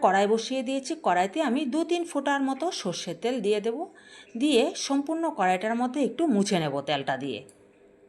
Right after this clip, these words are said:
আর কড়াইটাকে খুব ভালো করে একটু গরম করে নেব।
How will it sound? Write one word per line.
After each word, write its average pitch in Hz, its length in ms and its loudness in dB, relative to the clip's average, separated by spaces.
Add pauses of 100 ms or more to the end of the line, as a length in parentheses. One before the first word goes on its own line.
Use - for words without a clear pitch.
(1400)
আর 160 280 4
কড়াইটাকে 247 560 6
খুব 330 280 -4
ভালো 170 240 2
করে 254 180 2
একটু 285 220 -2
গরম 165 380 2
করে 139 260 -4
নেব। 131 120 -10